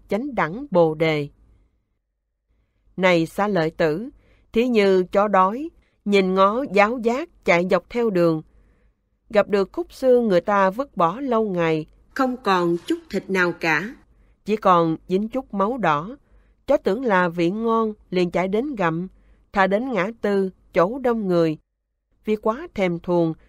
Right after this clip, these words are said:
nên nó nhiễu nước miếng trên cục xương, ảo tưởng cho là ngon ngọt quý báu. Chó đó cứ gặm hoặc liếm, cắn, nhai mà cảm thấy sung sướng ưa thích,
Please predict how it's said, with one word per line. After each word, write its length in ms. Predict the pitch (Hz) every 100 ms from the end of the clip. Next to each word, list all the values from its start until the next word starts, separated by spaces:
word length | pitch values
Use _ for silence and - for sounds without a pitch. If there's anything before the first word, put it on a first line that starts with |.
| _
nên 180 | 190 190
nó 80 | 196
nhiễu 420 | 220 170 156 190
nước 260 | 240 269 -
miếng 300 | 202 220 330
trên 160 | 226 190
cục 240 | 175 156
xương, 340 | - 214 208 208 _ _ _ _ -
ảo 220 | 180 233 -
tưởng 360 | 175 175 277 330
cho 100 | 247
là 180 | 202 175
ngon 400 | 185 226 220 180
ngọt 240 | 165 160 -
quý 180 | 196 214
báu. 340 | 190 208 302 - _ _ _ _ _ _ -
Chó 160 | 220
đó 240 | 226 220 269 -
cứ 260 | 262 320 208
gặm 300 | 175 160 165 - _
hoặc 180 | - 175 -
liếm, 280 | 208 233 294 392 _ _ -
cắn, 360 | 214 247 330 381 -
nhai 420 | 233 240 233 233 226 _ _ -
mà 120 | 202 196
cảm 280 | 208 254 277
thấy 300 | 269 302 415
sung 300 | - 269 247
sướng 360 | 240 254 262 339 -
ưa 180 | 233 214
thích, 260 | 220 330